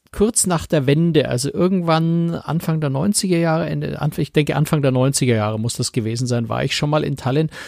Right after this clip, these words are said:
und hab diese Stadt damals als wahnsinnig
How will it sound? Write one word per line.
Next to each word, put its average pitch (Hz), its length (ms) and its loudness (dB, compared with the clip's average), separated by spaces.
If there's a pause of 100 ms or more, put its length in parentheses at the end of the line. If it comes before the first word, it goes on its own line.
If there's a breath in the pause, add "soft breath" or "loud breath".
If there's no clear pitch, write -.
(220 loud breath)
und - 140 -2
hab - 220 -2
diese 139 180 0
Stadt - 480 -4
damals 139 500 0 (140)
als - 600 -2 (180 soft breath)
wahnsinnig - 720 -4